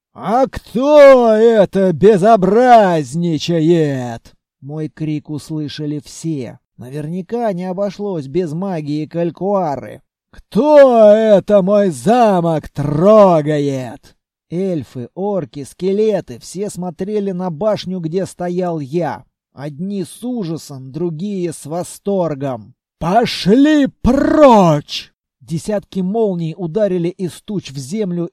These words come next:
исключительно в светлых и их магов. Эльфы развернулись и дружно побежали прочь от замка. "Вот видишь", Калькуара чмокнула меня в щеку. "Все получилось!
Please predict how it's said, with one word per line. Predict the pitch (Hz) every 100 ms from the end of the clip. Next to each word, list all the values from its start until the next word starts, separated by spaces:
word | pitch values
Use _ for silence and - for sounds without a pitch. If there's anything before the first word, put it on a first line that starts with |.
| _
исключительно | 262 202 - 208 202 - 196 - 175 165 156
в |
светлых | - 180 185 185 151 156 143 -
и | 170 175
их | 147 -
магов. | 143 170 180 135 123 98 - _ _ -
Эльфы | 170 156 - 160
развернулись | 156 151 156 170 180 156 143 -
и | 190
дружно | 160 214 254 254 156 151 139
побежали | 147 143 143 165 165 143
прочь | - 143 151 -
от | 143 123
замка. | 120 175 165 139 - 107 110 _ -
"Вот | 170 214 208
видишь", | 208 196 240 226 160 131 - _ _ _
Калькуара | - 139 131 143 156 143
чмокнула | - 147 147 - 143 139
меня | 139 147 143
в | 131
щеку. | - 151 123 - 127 - _
"Все | - 269
получилось! | - 240 202 - 170 131 117 -